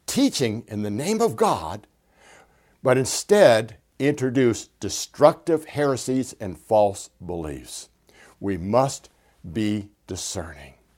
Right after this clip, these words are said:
Now, our fourth warning comes out of Second Timothy chapter four, verses three and four,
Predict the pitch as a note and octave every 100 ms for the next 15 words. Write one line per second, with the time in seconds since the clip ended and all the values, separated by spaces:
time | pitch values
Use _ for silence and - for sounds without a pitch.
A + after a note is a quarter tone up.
0 | _ _ _ _ _ _ _ _ _ _
1 | _ _ _ _ _ _ _ _ _ _
2 | _ _ _ _ - B2 A#2+ A2 - A#3+
3 | B3 - - _ _ _ _ _ - A2
4 | G#2 G#2 C3 - A#2+ A#2 - A2+ A2+ G#2+
5 | - - D#3 D#3 - D3 G#2+ G2+ A2 G#2+
6 | _ _ - C3 D3 D3+ E3 A#2+ A2 G#2+
7 | A2+ _ - A#2 A2 A2 G2+ _ _ A2
8 | A2+ A2+ A#2 - G2+ - G2+ D#2+